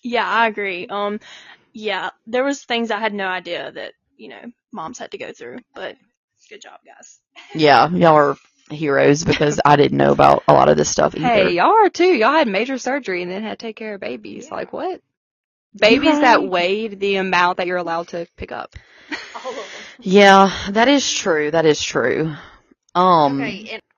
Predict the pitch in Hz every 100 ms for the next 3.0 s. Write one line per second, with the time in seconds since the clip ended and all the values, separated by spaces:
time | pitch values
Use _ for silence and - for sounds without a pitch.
0 | 220 220 262 247 240 226 _ _ - 247
1 | 233 226 214 214 233 233 233 240 240 240
2 | 233 226 202 185 _ 190 185 185 180